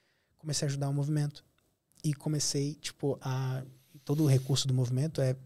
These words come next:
revertido pra missões. Enfim, fazendo uma longa história curta,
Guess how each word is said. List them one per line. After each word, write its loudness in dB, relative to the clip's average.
revertido 0
pra 0
missões. -2
Enfim, -4
fazendo 0
uma 0
longa 0
história 0
curta, -8